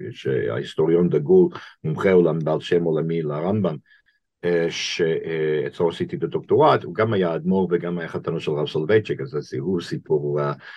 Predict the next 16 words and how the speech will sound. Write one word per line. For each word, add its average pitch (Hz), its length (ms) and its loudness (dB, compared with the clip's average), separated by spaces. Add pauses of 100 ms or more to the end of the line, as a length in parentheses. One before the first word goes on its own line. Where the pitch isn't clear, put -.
(160)
שראוי 92 840 6
לש-, 90 240 0
ל-, 82 380 0
לתיאור 85 540 0
בפני 71 240 -10
עצמו. 71 380 -10 (520)
הוא 254 220 2
פעם, 208 240 4
הוא, 208 260 8 (140)
הוא 185 220 6
העיר 147 320 4
הערה 143 480 2
מאוד, 139 240 -2
מאוד 135 240 -6
מעניינת. 175 540 -4
אמ, 120 500 -2